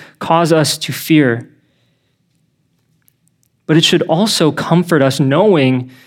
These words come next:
that we have a God who acts justly and lovingly enough to punish wrongdoing and to give laws that protect us from each other, in a sense,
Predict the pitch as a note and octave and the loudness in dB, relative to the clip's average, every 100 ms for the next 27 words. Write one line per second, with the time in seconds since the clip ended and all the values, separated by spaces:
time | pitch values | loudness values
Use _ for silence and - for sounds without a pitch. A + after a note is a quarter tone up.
0 | _ C#3+ B2+ D3 F3+ D#3+ D#3 D3+ D3+ C#3+ | _ -6 0 2 4 2 2 0 -2 -2
1 | D3 C#3 B2 - _ _ C#3+ D3+ D#3 D3+ | 0 0 -4 -10 _ _ -4 -2 -2 -2
2 | D3+ E3 D3 B2 D3+ E3 - C#3+ B2 A#2 | -2 -6 -6 -2 -2 0 -2 -2 -2 -2
3 | - _ _ - D3+ C#3 C3+ F3 G3 F#3+ | -8 _ _ -4 0 2 2 2 2 4
4 | F#3 F#3 D#3 C#3+ C#3+ C#3 - D3 - D3+ | 4 2 2 2 0 -4 -6 -6 -4 -2
5 | C#3 C3 - - _ _ - C#3 B2+ B2 | -2 -2 -6 -12 _ _ -6 -2 0 0
6 | B2 A#2 A#2 A#2 _ _ _ D3+ D3+ E3+ | 0 -2 -4 -8 _ _ _ -4 0 0
7 | D3+ G#3 F3 D3 D#3+ F3 E3 - - _ | 2 0 2 2 2 2 -2 -4 -12 _
8 | F3 E3+ A3+ A#3 D#3+ D#3+ - D#3+ E3+ D#3 | -2 -2 -4 -2 -2 -2 0 2 2 0
9 | E3 D3+ D#3+ E3 C3+ - - - _ - | -2 0 -2 0 0 -2 -12 -20 _ -2
10 | B2+ A#2+ B2 A2+ - - | -2 0 -4 -4 -8 -18